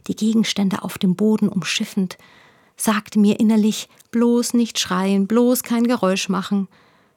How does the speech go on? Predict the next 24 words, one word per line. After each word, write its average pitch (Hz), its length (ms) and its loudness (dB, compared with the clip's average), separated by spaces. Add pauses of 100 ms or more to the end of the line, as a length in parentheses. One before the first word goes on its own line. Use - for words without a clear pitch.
(140)
bis 220 180 -4
meine 175 220 2
Finger 214 300 0
sich 185 260 -6
wieder 190 380 -2
an 190 100 0
ihr - 200 -8
Schlafanzug-Oberteil 180 1200 -4
klammerten 170 500 -4 (560)
und - 100 -2
ich - 140 -2
mein 180 140 2
Gesicht 185 340 -2
an 165 120 -4
ihren 185 200 2
Rücken 180 280 -4
drücken - 300 -8
konnte. 175 360 -6 (1800)
Da 185 140 0
passierte 180 460 -4
das - 180 -6
mit 170 140 -2
der 190 80 -4
Katze. - 560 -6